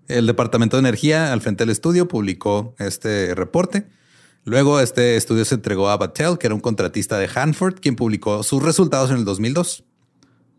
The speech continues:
Entonces, son ambas rondas de resultados, se encontraron que no había conexión entre la liberación de radionúclidos en Hanford y las personas cercanas que padecían enfermedades de la tiroides.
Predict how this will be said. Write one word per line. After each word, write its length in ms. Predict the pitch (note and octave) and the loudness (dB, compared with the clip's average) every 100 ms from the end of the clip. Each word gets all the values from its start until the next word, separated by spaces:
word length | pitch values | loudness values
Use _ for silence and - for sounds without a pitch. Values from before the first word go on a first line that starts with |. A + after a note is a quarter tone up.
| _ | _
Entonces, 200 | G#2+ G2+ | -12 -8
son 160 | G#2+ A2 | -4 0
ambas 260 | B2+ D3+ | 2 2
rondas 320 | C#3+ D3 D3+ C#3+ | 2 2 2 2
de 80 | |
resultados, 480 | D#3 E3 F#3+ F#3 E3+ | 2 2 2 2 2
se 80 | F3+ | 2
encontraron 540 | D3+ D3+ D3+ C#3+ D3+ - - _ | 0 2 2 2 0 -4 -20 _
que 120 | - | 0
no 80 | G#3 | 2
había 160 | F#3+ F3 | 4 2
conexión 400 | E3+ C#3+ - C3+ | 2 2 2 2
entre 180 | B2 B2+ | 2 4
la 60 | |
liberación 480 | C#3+ C3 C3 - C3 | 4 4 2 2 2
de 80 | C3 | 2
radionúclidos 720 | C3+ - C3+ C3+ C3+ C#3 C3+ | 2 2 4 2 2 0 2
en 80 | E3 D3+ | 0 0
Hanford 320 | C#3+ C3+ C3+ _ - - - | 0 -2 -6 _ -20 -20 -4
y 40 | |
las 200 | D#3 E3 | 0 0
personas 440 | - D3 B2+ A#2 A#2 | 0 0 2 0 0
cercanas 380 | B2+ G#2 G#2+ G#2 | 0 0 -2 -2
que 100 | A2 | -2
padecían 340 | A2+ G2+ G2 | -2 -2 -2
enfermedades 420 | G2 A2+ G2+ F2 | -4 -4 -2 -4
de 80 | F2 | -4
la 120 | F2 | -6
tiroides. 500 | - - - - - | -6 -8 -10 -16 -18